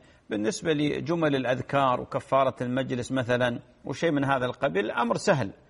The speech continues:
الأمر يعني أسهل من كون يعلق آيات قرآنية. وبالنسبة بخصوص سؤالك،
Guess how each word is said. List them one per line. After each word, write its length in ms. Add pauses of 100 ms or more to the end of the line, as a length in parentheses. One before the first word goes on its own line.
(200)
الأمر 360
يعني 380
أسهل 380
من 120
كون 300
يعلق 460
آيات 240
قرآنية. 580 (460)
وبالنسبة 840
بخصوص 580
سؤالك، 480